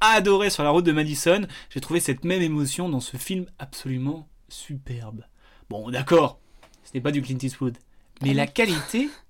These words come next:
Speaker 1: est la même. À vos mouchoirs, dans la salle obscure du cinéma, ça ne se voit pas. Mais ça s'entend, cher Tony, quand tu souffles dans le mouchoir.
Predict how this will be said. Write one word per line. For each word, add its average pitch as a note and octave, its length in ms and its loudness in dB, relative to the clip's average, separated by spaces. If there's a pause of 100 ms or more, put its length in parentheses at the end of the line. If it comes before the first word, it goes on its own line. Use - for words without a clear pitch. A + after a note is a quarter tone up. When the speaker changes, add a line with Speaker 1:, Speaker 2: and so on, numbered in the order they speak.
Speaker 1:
est A3 120 0
la D3+ 120 2
même. E3 380 -2 (420)
À F#3+ 160 -2
vos F3+ 160 4
mouchoirs, E3+ 640 -2 (380)
dans A2 100 -8
la G#2 80 -8
salle E3+ 220 0
obscure D3 420 -2
du F#3+ 120 -6
cinéma, C#3+ 540 -2 (260)
ça - 160 -12
ne G#2+ 60 -12
se - 160 -16
voit A#2+ 240 -6
pas. G2+ 240 -20 (840)
Mais C#3+ 100 -6
ça D3+ 140 -6
s'entend, C4 400 0
cher - 220 -14
Tony, G3 340 -6 (120)
quand D3 140 -12
tu D3 100 -8
souffles C#3+ 280 -8
dans C3+ 100 -2
le B2+ 120 -2
mouchoir. C3+ 400 -10